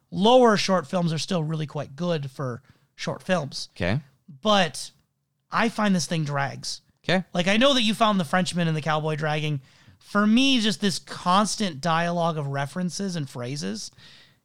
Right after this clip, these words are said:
Speaker 1: it just dragged for me.
Speaker 2: It, it's just the question of at what speed. This one's a slow drag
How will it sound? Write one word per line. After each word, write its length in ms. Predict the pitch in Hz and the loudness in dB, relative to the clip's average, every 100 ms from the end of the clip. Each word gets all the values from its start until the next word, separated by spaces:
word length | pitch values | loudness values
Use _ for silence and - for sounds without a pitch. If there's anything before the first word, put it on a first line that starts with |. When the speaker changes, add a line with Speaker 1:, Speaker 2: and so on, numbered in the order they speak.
| - | -2
Speaker 1:
it 160 | 208 | -2
just 420 | - 240 - - - | 0 0 0 -4 -8
dragged 500 | 170 160 147 135 131 | -6 -2 0 -2 -6
for 180 | - - | -12 -10
me. 100 | - | 0
Speaker 2:
It, 260 | 120 185 | 2 2
it's 160 | 180 - | 0 0
just 220 | 233 - | -4 -2
the 60 | 165 | -4
question 460 | - 139 147 135 | 2 2 4 2
of 160 | 110 101 | 2 4
at 160 | 107 95 | 0 0
what 240 | 110 131 | -2 -2
speed. 480 | - - 135 92 87 | -4 -4 -2 -2 -2
This 200 | 123 - | -4 0
one's 220 | 147 127 | 0 0
a 60 | 101 | -2
slow 440 | - - 117 147 | -4 0 2 2
drag 460 | 123 87 82 80 92 | 2 0 0 -2 -4